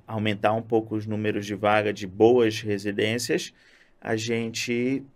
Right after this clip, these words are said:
tenha isso acontecendo no Brasil também. E aí, ao invés da gente ter uma prova de título,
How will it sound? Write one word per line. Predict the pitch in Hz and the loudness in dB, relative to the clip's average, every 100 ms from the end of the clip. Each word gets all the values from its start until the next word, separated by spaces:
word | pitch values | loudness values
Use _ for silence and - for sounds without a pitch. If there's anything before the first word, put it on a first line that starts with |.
| _ _ _ | _ _ _
tenha | - 147 156 | -2 0 -2
isso | 151 170 | -2 -4
acontecendo | - 160 165 165 156 156 | -6 -4 -4 -4 -6 -6
no | |
Brasil | 156 175 165 147 | -2 -2 -2 -4
também. | 143 165 151 123 120 _ _ - | -4 -4 -2 -4 -8 _ _ -2
E | |
aí, | 131 127 131 | 0 0 -2
ao | |
invés | 135 127 127 | 4 4 4
da | 123 | 0
gente | 127 123 | -2 -4
ter | - 117 | -2 0
uma | 117 110 | 0 -2
prova | 123 113 110 107 | 4 4 6 0
de | 113 | -2
título, | 110 - 120 117 117 160 247 | -4 -4 -2 -2 0 2 2